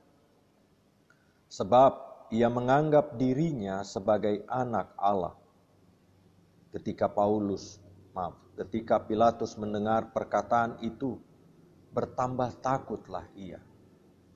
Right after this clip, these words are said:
Lalu ia masuk pula ke dalam gedung pengadilan dan berkata kepada Yesus, "Dari manakah asalmu?" Tetapi Yesus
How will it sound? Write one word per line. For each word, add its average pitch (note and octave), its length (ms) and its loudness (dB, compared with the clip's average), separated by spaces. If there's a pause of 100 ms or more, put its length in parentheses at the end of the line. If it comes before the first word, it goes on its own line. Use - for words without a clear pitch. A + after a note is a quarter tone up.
(540)
Lalu C3 400 6
ia B2 80 6
masuk A#2+ 560 -2
pula G#2 320 0
ke F#2+ 160 -8
dalam G2+ 480 0
gedung G#2+ 320 -2
pengadilan G2 720 -6
dan F#2 240 -6
berkata F#2+ 580 -6
kepada F2+ 400 -6
Yesus, F2 560 -10 (1400)
"Dari B2 240 2
manakah A2 720 -4
asalmu?" G#2 640 -6 (1120)
Tetapi A#2+ 480 -4
Yesus A2 240 -6